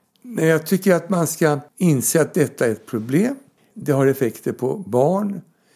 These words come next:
Idag har vi inte haft någon policy ifrån myndigheterna för hur vi ska hantera det här folkhälsoproblemet. Men precis nu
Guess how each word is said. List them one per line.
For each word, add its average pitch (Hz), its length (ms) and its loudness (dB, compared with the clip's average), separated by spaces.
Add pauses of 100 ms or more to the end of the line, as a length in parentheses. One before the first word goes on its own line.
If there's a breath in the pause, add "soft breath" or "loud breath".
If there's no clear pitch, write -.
(240 soft breath)
Idag 143 800 0 (320 loud breath)
har 143 160 2
vi 147 100 2
inte 139 180 -2
haft 127 220 -4
någon 147 580 2 (140)
policy 160 800 2
ifrån 127 280 -2
myndigheterna 143 960 -2
för - 120 -10
hur 135 100 0
vi 127 100 -4
ska 120 140 -6
hantera 139 520 0 (100)
det - 80 -4
här 131 100 0
folkhälsoproblemet. 117 1120 -6 (180)
Men 135 200 0 (220 loud breath)
precis 185 580 0
nu 131 280 0